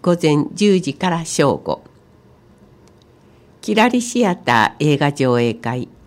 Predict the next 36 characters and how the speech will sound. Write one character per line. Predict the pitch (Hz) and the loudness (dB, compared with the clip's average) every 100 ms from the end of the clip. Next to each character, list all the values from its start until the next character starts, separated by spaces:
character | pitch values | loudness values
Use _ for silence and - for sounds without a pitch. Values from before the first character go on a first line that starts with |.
| - - | -12 -4
大 | |
人 | 139 160 156 131 | 0 2 2 0
版、 | 123 123 120 - - _ _ _ - | -2 -2 -4 -10 -20 _ _ _ -2
申 | 208 247 | 0 0
し | - | 0
込 | 214 | 0
み | 214 196 | 2 2
が | 190 | 0
必 | - - 143 | -4 -8 -4
要 | 113 92 | -2 -2
で | - | -4
す。 | - - _ _ _ _ - _ _ _ _ - | -10 -20 _ _ _ _ -20 _ _ _ _ -4
沈 | 214 240 240 | 2 4 4
黙 | 240 233 | 0 2
の | 226 208 | 2 2
パ | - - 160 | -2 -6 -2
レ | 147 120 | -2 -4
ー | |
ド。 | - 101 _ _ _ _ _ _ _ _ _ _ _ _ | -10 -16 _ _ _ _ _ _ _ _ _ _ _ _
百 | - 175 - - | -6 -6 -6 -6
三 | 190 180 160 | -2 0 0
十 | 147 | -4
分。 | - - 92 - - _ _ _ _ _ _ _ _ _ - _ _ _ - | -8 -6 -6 -6 -18 _ _ _ _ _ _ _ _ _ -20 _ _ _ 0
天 | 175 190 | 2 2
才 | 190 175 170 147 - | 0 -2 0 0 -4
物 | - 160 160 233 | -4 -4 -2 0
理 | 226 | 0
学 | 214 208 - | 0 -4 -6
者、 | - - 101 - _ _ _ _ | -8 -6 -6 -10 _ _ _ _
湯 | 175 214 | 0 0
川 | 180 147 139 | 2 4 4
学 | 135 170 214 220 | 2 2 2 2
の | 202 | 2
も | 190 175 | 2 2
と | 170 | 2
に、 | 139 113 - | 0 0 -2